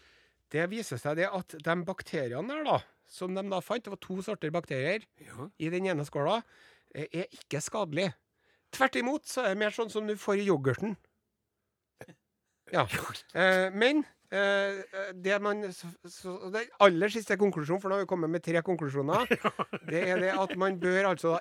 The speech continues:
Speaker 1: ikke fjerte naken på maten sin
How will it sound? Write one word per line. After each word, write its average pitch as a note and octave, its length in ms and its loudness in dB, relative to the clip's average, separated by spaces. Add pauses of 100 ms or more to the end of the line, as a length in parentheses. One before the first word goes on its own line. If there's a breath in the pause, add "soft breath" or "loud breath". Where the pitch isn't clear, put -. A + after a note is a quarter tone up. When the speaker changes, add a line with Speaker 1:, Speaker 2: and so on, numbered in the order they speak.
Speaker 1:
ikke E3+ 540 0
fjerte - 580 -8
naken F#3+ 500 0
på F3 120 0
maten C3 340 0
sin D#3 260 2